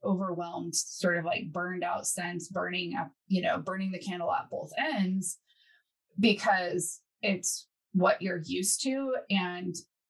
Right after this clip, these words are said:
you're kind of used to just reacting to all the fires that are coming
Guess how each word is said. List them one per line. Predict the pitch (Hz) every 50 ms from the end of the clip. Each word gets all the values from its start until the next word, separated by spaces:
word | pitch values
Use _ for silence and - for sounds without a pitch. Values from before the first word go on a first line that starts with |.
| _ -
you're | 196 185 185
kind | - 214 196
of | 175 165
used | 165 180 208 208 202 - -
to | 208 180
just | 175 180 180 - 165
reacting | 175 180 165 - - 160 160 - - - 165 175 175 -
to | 190 -
all | - 165 170 - 202
the | 180
fires | - - - - - - - - 165 156 -
that | - 175 -
are | - -
coming | - - 175 165 160 147